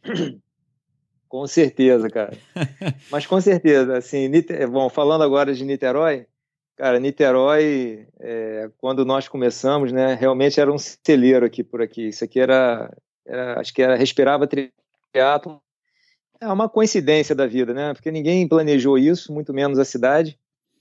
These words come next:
Speaker 1: A gente, é, descobriu meio que por acaso. A gente, eu, eu particularmente, eu comecei com a natação, assim como o Mar-, Marquinhos, Fernanda veio da corrida,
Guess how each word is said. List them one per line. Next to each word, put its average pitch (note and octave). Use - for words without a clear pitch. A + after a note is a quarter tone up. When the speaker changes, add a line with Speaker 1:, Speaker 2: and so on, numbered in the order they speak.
Speaker 1:
A -
gente, B2
é, A#2+
descobriu B2+
meio C3+
que -
por B2+
acaso. D#3
A B2
gente, C3+
eu, C3+
eu D3+
particularmente, C3+
eu A#2+
comecei C#3
com C3+
a -
natação, C3
assim C#3
como C3
o B2+
Mar-, B2+
Marquinhos, D#3+
Fernanda C3+
veio C3
da B2+
corrida, D#3+